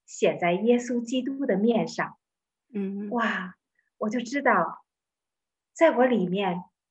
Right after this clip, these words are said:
Speaker 1: 有光照出来，因为那吩咐光从黑暗里照出来的神已经照在我的心里了，并且这光是显在耶稣基督的面上，我就知道今天是为光做见证，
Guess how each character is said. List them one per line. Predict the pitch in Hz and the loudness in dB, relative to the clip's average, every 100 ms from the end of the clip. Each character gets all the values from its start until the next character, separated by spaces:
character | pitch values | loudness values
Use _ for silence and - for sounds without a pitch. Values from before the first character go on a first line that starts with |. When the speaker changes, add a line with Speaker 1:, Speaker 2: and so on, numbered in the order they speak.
| _ _ _ _ - | _ _ _ _ 0
Speaker 1:
有 | 214 | 0
光 | 214 269 269 277 | 4 4 4 2
照 | 285 196 | 0 0
出 | - 185 | -4 -2
来， | 151 - _ _ _ _ _ _ | -2 -6 _ _ _ _ _ _
因 | 262 269 | -4 2
为 | 254 202 240 - - - | 4 4 0 -6 -14 -6
那 | 269 | -6
吩 | 262 285 277 | 2 2 2
咐 | 240 | 0
光 | 269 262 | 2 2
从 | 262 240 | 2 -2
黑 | 269 269 | 0 0
暗 | 262 | 2
里 | 208 185 | 2 2
照 | 254 214 | 4 4
出 | 220 | 4
来 | 185 | 2
的 | 202 | 2
神 | 208 180 165 208 - _ - | 0 0 0 -2 -14 _ -10
已 | 202 | -6
经 | 220 233 | -4 0
照 | 247 202 | 0 2
在 | 180 | 2
我 | - | 2
的 | 170 | -2
心 | 175 208 202 | -4 -4 -2
里 | 175 | -4
了， | - - _ _ _ _ _ _ _ | -6 -12 _ _ _ _ _ _ _
并 | 254 220 | -2 0
且 | 185 | 0
这 | 196 | 0
光 | 220 214 | 2 2
是 | 226 233 | 2 -4
显 | - 170 | -2 -2
在 | - 180 | 0 -2
耶 | 196 214 | 0 -2
稣 | 226 | -4
基 | 220 226 | -6 -6
督 | 220 | -4
的 | 196 | -4
面 | 190 196 160 | -2 -2 -4
上， | - 139 - _ _ - | -6 -10 -12 _ _ -8
我 | 208 | 2
就 | 240 | 2
知 | 240 269 | 2 0
道 | 233 180 - | 2 2 2
今 | 254 247 | 0 2
天 | 240 233 214 214 - _ _ | 2 2 2 2 -8 _ _
是 | - 269 | -6 2
为 | 247 220 | 4 4
光 | 262 247 247 | 6 6 4
做 | 247 190 | 2 2
见 | 214 185 175 | 2 -2 0
证， | 170 - | -4 -6